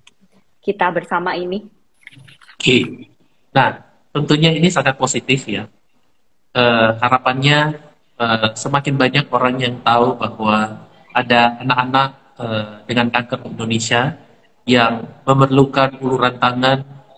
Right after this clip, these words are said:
Speaker 2: dari kita semua. Nah, eh, kita bisa menghubungi, eh, setiap kegiatan daripada Yayasan Kanker Anak Indonesia melalui Instagram atau semua yang terafiliasi dengan Yayasan Kanker Anak Indonesia.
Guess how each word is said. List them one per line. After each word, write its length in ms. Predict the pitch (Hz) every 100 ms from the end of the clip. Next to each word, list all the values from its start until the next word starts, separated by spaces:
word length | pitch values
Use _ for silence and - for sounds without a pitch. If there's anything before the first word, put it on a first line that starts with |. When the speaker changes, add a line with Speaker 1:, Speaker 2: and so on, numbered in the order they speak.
| -
Speaker 2:
dari 600 | 113 117 120 117 120 120 120
kita 240 | - 147 135
semua. 320 | 143 123 - - _ _ _ _ _ _ _ -
Nah, 320 | 110 101 104 - -
eh, 140 | 110 107 104 -
kita 240 | 147 147
bisa 560 | 127 - 120 113 107 107 - _ _ -
menghubungi, 1040 | - 135 135 135 135 139 143 143 143 143 143 - -
eh, 300 | 117 113 110 110 - _ _ _ _ - _ _ -
setiap 380 | - 139 156 156
kegiatan 600 | 143 127 131 131 143 143
daripada 400 | 127 120 117 117
Yayasan 480 | 117 117 117 120 113
Kanker 440 | 113 107 113 117
Anak 280 | 120 117 107
Indonesia 420 | 113 110 110 131
melalui 360 | 139 117 113 110
Instagram 560 | - 113 110 110 143 208 - _ _ _ _
atau 480 | - 127 123 123
semua 380 | 120 123 131 139
yang 160 | 131 123
terafiliasi 640 | 123 120 120 113 113 113
dengan 260 | 123 113 107
Yayasan 380 | 107 107 113 107
Kanker 320 | 107 104 107
Anak 160 | 107
Indonesia. 580 | 101 110 110 110 117 92